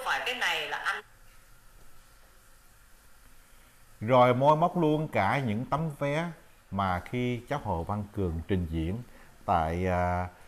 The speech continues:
Speaker 2: Ninh Bình, tổ chức tại Bình Quới hay ở Đà Lạt. Cậu ta còn phê bình luôn cả danh ca Ngọc Sơn về cách dạy âm nhạc,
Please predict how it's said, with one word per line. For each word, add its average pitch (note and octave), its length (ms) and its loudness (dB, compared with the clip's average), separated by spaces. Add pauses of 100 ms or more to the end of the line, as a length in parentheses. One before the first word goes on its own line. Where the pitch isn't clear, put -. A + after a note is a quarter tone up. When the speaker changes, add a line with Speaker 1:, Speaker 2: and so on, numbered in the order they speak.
(340)
Speaker 2:
Ninh D#3 240 2
Bình, G2+ 220 2 (1800)
tổ G2+ 140 -2
chức F3+ 260 -2
tại G2 160 0
Bình F2+ 320 -4
Quới C#3+ 380 -2 (200)
hay C3 140 -6
ở F2 120 -4
Đà E2+ 200 -2
Lạt. D2 260 -6 (3500)
Cậu A2 240 0
ta C3 220 4
còn F#2+ 220 0
phê C#3+ 160 0
bình F#2+ 320 0
luôn C3 360 -2
cả F#2 440 0 (800)
danh B2+ 240 -2
ca A#2+ 220 4
Ngọc F2+ 280 -4
Sơn A#2+ 340 -2
về F2 140 -2
cách - 160 -8 (100)
dạy E2+ 260 -4
âm A2 240 -6
nhạc, D#2+ 220 -4